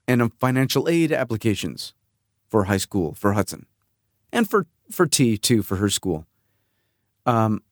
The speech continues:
because, you know, the, the annual income is down.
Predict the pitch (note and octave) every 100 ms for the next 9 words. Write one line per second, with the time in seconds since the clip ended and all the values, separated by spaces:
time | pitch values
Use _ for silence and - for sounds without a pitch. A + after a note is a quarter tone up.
0 | _ _ - A#2+ A2+ B2+ B2+ B2 - -
1 | - A3 A3+ D#3+ D#3 - D#3 F#3 A#3+ G3+
2 | F#3+ A3 F#3 D#3 A#2+ D3+ D#3 C3 A#2+